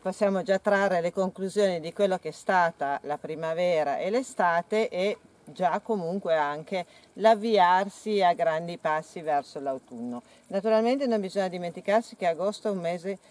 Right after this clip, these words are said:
in cui bisogna pulire le nostre fragole, sistemarle e visto che cominciano tutti i polloni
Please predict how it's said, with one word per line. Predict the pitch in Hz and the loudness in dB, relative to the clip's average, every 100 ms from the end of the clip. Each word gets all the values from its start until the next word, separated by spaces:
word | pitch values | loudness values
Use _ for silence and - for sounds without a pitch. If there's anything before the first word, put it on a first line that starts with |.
| - - - | -20 -20 -14
in | 170 | -8
cui | 196 | -6
bisogna | 180 170 190 175 156 | -8 -4 -2 0 -2
pulire | 180 175 202 180 160 | -6 -4 0 2 2
le | 151 | 0
nostre | 147 143 160 | -4 -8 -10
fragole, | - 196 185 214 254 247 | -6 0 2 2 0 -2
sistemarle | - 156 - 170 160 170 202 220 247 294 - _ _ _ - _ _ | -4 -14 -8 -8 -4 -2 0 0 0 -2 -6 _ _ _ -20 _ _
e | 180 196 156 | -4 -2 -2
visto | 165 208 - 151 | -4 -4 -6 -8
che | 151 | -8
cominciano | 156 170 208 202 165 147 143 | -8 -4 -4 -6 -8 -10 -10
tutti | 208 226 208 | -10 -10 -10
i | |
polloni | 147 147 151 180 180 156 | -8 -6 -2 -2 -2 -6